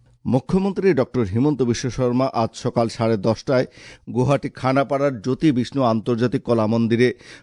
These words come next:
মুখ্যমন্ত্রী নিযুত বাবু প্রকল্পের সূচনা করবেন। এই প্রকল্পের মাধ্যমে রাজ্যের আর্থিকভাবে দুর্বল পরিবারের স্নাতক ও স্নাতকোত্তর স্তরে পাঠরত ছাত্রদের আর্থিক সাহায্য প্রদান করা হবে। এই প্রকল্পের মাধ্যমে রাজ্যের প্রথম বছর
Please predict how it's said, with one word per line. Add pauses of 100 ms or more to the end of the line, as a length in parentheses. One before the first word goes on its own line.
(100)
মুখ্যমন্ত্রী (200)
নিযুত
বাবু
প্রকল্পের
সূচনা
করবেন। (440)
এই (160)
প্রকল্পের
মাধ্যমে
রাজ্যের
আর্থিকভাবে
দুর্বল
পরিবারের
স্নাতক (120)
ও
স্নাতকোত্তর
স্তরে
পাঠরত (140)
ছাত্রদের (420)
আর্থিক
সাহায্য
প্রদান
করা
হবে। (640)
এই
প্রকল্পের
মাধ্যমে
রাজ্যের
প্রথম
বছর